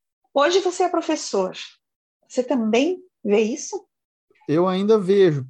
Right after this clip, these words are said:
Speaker 2: a-, mas mais pelas próprias pessoas que relatam, talvez, do que a realidade escolar, que daí eu tô longe da escola, das escolas eu não posso falar tanto de educação física escolar,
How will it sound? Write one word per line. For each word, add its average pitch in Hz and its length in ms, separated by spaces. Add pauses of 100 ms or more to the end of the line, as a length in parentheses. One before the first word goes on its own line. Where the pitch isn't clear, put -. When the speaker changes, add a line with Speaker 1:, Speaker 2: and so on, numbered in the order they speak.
(140)
Speaker 2:
a-, 131 280
mas 156 380
mais 151 240
pelas 208 260
próprias 202 500
pessoas 180 480
que - 120
relatam, 156 640
talvez, 123 380
do 151 100
que 160 220
a 160 80
realidade 147 540
escolar, 147 520
que - 80
daí 113 100
eu 131 80
tô 156 120
longe 175 280
da 175 100
escola, 165 580 (260)
das 120 180
escolas 123 420
eu 151 60
não 151 140
posso 143 220
falar 147 200
tanto 151 360
de 147 80
educação 143 340
física 139 300
escolar, 131 440